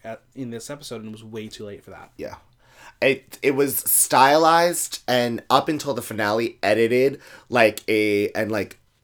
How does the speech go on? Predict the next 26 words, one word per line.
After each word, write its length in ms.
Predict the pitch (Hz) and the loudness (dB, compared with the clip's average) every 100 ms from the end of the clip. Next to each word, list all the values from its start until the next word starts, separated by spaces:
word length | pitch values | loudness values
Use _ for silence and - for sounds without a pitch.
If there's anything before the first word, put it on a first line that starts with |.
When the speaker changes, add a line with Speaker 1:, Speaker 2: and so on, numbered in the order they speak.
| _ | _
Speaker 2:
I 220 | 85 113 107 | -2 0 2
beloved 760 | 107 101 104 110 117 101 - - | -2 -2 0 2 0 -2 -12 -6
a 140 | 98 | -6
three, 340 | - 107 117 | -6 -8 -6
four, 260 | 110 107 98 | -4 -2 -2
five 600 | - 87 78 85 87 - | -2 -2 0 -2 -4 -12
type 300 | - 90 - | -4 -4 -2
of 360 | 92 85 80 - - - - | -2 -2 -4 -12 -20 -20 -10
still 300 | - 120 113 | -4 0 2
getting 260 | 110 107 | 0 0
its 180 | 90 - | -6 -10
footing 520 | - 104 90 90 87 | -10 -4 -2 -2 -4
Speaker 1:
Yeah. 100 | 90 87 | -6 -4
Speaker 2:
and 240 | 98 101 | -6 -4
not 300 | 95 95 - - | -2 -2 -4 -4
as 440 | 95 90 87 - - - - - | -2 -2 -6 -10 -20 -20 -18 0
edited 600 | 101 98 92 90 87 - | 2 2 0 -2 -2 -4
as 360 | 90 85 85 - | -4 -4 -4 -8
season, 800 | 95 92 90 82 80 80 80 - | -8 -8 -8 -6 -6 -8 -14 -16
you 140 | - 101 | -8 -8
know, 300 | 76 71 64 - | -6 -10 -12 -14
ten, 600 | - 104 82 73 76 - | -8 -4 -4 -6 -10 -14
eleven 460 | 90 87 73 65 73 | -8 -6 -6 -8 -12
have 340 | 90 76 - | -12 -14 -12
been. 120 | 71 | -8
Speaker 1:
Right. 200 | 113 69 | -8 -10